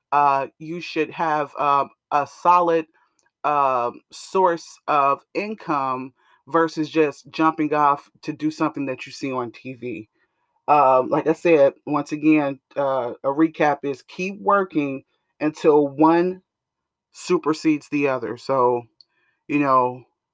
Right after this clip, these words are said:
you're not from a wealthy family, you still have to take care of yourself, but keep working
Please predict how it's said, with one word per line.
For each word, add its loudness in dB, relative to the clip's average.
you're -14
not 2
from 4
a 6
wealthy 4
family, 0
you -14
still 2
have 2
to -4
take -4
care 4
of -2
yourself, 2
but 2
keep -6
working -2